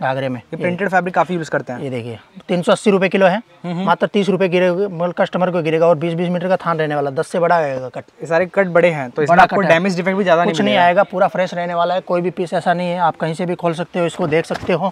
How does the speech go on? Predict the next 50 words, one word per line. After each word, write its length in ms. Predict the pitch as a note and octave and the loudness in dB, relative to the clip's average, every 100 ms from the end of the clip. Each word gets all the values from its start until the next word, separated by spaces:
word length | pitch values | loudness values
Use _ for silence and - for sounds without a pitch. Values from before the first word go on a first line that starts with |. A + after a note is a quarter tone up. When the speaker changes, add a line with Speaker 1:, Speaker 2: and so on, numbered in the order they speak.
| - - | -6 -12
Speaker 2:
हम्म, 100 | E3+ | -10
हम्म। 180 | F3+ G#3+ - _ - - _ - - - - _ | -10 -12 -18 _ -20 -20 _ -20 -20 -20 -20 _
ये 60 | D3+ | -4
देखें, 260 | D3 G3 F#3 D#3+ | -4 -6 -10 -10
कस्टमर 280 | - F#3 | -6 -6
सर्टिफिकेशन 560 | F3 E3 E3+ F3 F3+ F3+ | -4 -4 -6 -6 -6 -6
के 60 | F3+ | -6
लिए 100 | E3+ | -6
एक 60 | |
पीस 160 | F#3 - | -6 -4
खोल 200 | D#3+ D#3 | -2 -2
के 60 | |
बताता 260 | E3+ D3+ E3+ | 0 -2 -2
है, 60 | F3+ | -4
जिससे 140 | F3+ | -4
आपको 180 | E3 E3+ | -2 0
आइडिया 220 | D3+ E3 | 2 0
लगेगा 240 | D3 D#3+ | 0 -2
क्या 240 | F3+ E3+ D#3+ | 0 0 2
चीज़ 140 | E3 | 0
इसमें 200 | D#3 E3 | -4 -4
रहने 180 | D3 D3+ | -4 -4
वाली 240 | D3+ D3+ | -4 -4
है 120 | G3+ A3 - - - - | -8 -12 -20 -20 -20 -10
और 80 | D#3+ | -6
कितना 240 | F3 G3+ F#3+ | -4 -2 0
बड़ा 140 | G3 | 0
इसका 160 | - F#3 | 0 -2
पना 220 | D#3+ C#3+ | 0 -2
रहता 240 | B2 A#2+ | -4 -8
है। 200 | A#2 - _ - _ _ _ - | -12 -20 _ -20 _ _ _ -14
Speaker 1:
फ़ोर्टी 200 | D3+ F#3 | -6 -4
फ़ोर 180 | E3 E3+ | -2 -2
का 100 | E3+ | -2
पना 240 | - F3 | -2 0
आता 160 | - F#3+ | 0 0
है, 80 | E3 | 2
रेगुलर 300 | D#3+ E3+ F3 | 2 2 0
साड़ी 240 | D3+ E3 | -2 -4
पना 200 | E3 E3 | -4 -4
रहता 240 | D3+ E3 | -4 -6
है। 100 | G3+ F3+ | -10 -10
Speaker 2:
हम्म, 180 | C#3 C#3 | -14 -12
हम्म। 160 | E3+ - - _ - | -12 -16 -20 _ -14
Speaker 1:
ये 60 | C3 | -12
देखिए, 280 | A2+ B2+ - - - - _ - - _ _ - _ _ _ | -12 -14 -18 -20 -20 -20 _ -20 -20 _ _ -20 _ _ _
Speaker 2:
ये 100 | C3+ | -6
देख 140 | C3 - | -6 -8
सकते 240 | B2 | -12
हैं 100 | - | -12